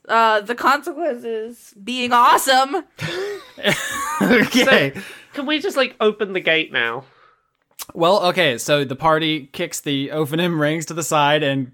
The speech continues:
Speaker 1: gathers at the top of the staircase where the pearly gates of heaven are. They're, I mean, actually p-, made of pearl, resplendent and shining with light, and they seem to be, uh, barred with, uh, like, flaming chains. What do you do?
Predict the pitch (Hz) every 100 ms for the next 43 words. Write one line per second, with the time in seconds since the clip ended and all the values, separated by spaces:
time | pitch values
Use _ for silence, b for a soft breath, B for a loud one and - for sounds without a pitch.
0 | _ 151 143 143 143 143 135 139 131 151
1 | 147 160 135 135 131 180 - B B -
2 | 151 139 - 151 147 151 139 147 143 120
3 | 160 269 131 117 123 147 b b 131 131
4 | 127 - 131 131 127 135 135 123 143 -
5 | 147 131 - 160 143 135 123 - 156 135
6 | 127 135 151 135 - - 135 135 139 131
7 | 135 147 131 131 127 120 123 147 143 135
8 | B B B 135 135 135 - 139 135 131
9 | 127 127 120 120 117 110 139 139 123 117
10 | 127 b b 131 127 127 127 120 123 117
11 | 120 120 - - 156 143 143 127 123 147
12 | 147 113 87 92 - - - 123 123 123
13 | 131 160 107 107